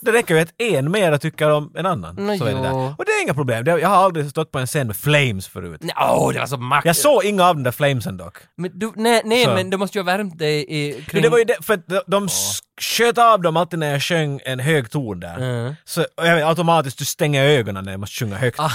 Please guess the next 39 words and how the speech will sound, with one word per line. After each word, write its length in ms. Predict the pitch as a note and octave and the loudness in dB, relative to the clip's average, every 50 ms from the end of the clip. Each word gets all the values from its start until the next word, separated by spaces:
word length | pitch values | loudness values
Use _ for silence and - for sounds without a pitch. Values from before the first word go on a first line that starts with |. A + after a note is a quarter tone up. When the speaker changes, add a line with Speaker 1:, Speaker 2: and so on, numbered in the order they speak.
| - - | -4 -4
Speaker 2:
okej. 120 | F3 E3+ C#3+ - | -4 -4 -2 -2
Speaker 1:
Så 120 | - - G#3 | 0 2 4
varje 180 | G3 G#3+ B3 C#4 | 4 6 6 4
gång 100 | C4 A#3 | 2 0
jag 80 | G3+ | -2
stängde 300 | E3 - G#3 G3 F#3 G3+ | -2 -2 -2 -2 0 0
ögonen, 400 | A#3 A#3+ A3 F3 D#3+ D3+ C#3+ C3 - - | 2 2 2 0 -2 -2 -4 -4 -6 -6
och, 220 | D#3+ D3+ - - | -6 -6 -4 -2
och 80 | D#3+ D#3+ | -2 0
man 160 | F3+ G3+ A#3+ | 2 2 4
övar 200 | C4+ B3 F#3 D3+ | 4 4 4 4
en 60 | C#3 | 2
hel 200 | D3+ D#3 C3+ B2+ | 2 2 2 2
del, 220 | D3 D3+ C3 A2 | 2 2 2 0
alltså, 220 | G2+ G#2 - - C3 | -2 -6 -6 -8 -8
det, 180 | B2 - C3 | -8 -6 -4
det 60 | A#2+ F3 | -2 0
Speaker 2:
Ja. 140 | E3+ D#3+ | 2 4
Speaker 1:
var 80 | D#3 D#3 | 4 4
inte 160 | D#3+ D#3+ - | 4 2 0
som 120 | - D#3+ C#3 | 0 0 0
att 100 | C3 - | 0 0
jag 80 | B2+ | 2
bara 100 | C#3 C#3 | 2 2
gick 140 | C3+ B2+ - | 2 0 -4
upp 100 | - - | -8 -10
på 80 | - A#2 | -10 -6
scen. 220 | - F3 D3 A#2+ | -2 -2 0 0
Vi 60 | B2+ C3 | 2 0
hade 100 | B2 B2+ | 2 2
många 280 | C#3 D#3+ F#3 D#3+ C3+ C3+ | 2 2 4 4 2 2
övningar, 280 | C3 A#2+ B2 A#2 A#2 | 2 0 -2 -6 -4
många 220 | A#2+ C3 C3 A#2+ A2 | -4 -4 -4 -4 -2
dagar 400 | A#2 - B3+ D#3+ G2+ G2 F#2 F#2+ | 0 2 2 0 0 -4 -8 -8
där 120 | G2 G2+ | -8 -8
före. 300 | - - A#2+ G#2+ F#2 F#2 - _ _ _ | -6 -4 -4 -4 -4 -8 -12 _ _ _
Speaker 2:
Mm. 280 | D#3 C#3+ C#3 B2+ A2 G2+ - _ _ _ | -4 -4 -2 -2 -4 -6 -10 _ _ _
Speaker 1:
Men, 260 | - C#3+ C#3+ C#3+ C#3 C#3 | -2 0 0 0 0 -2
men 180 | - D3+ D#3 D#3 | -2 0 0 0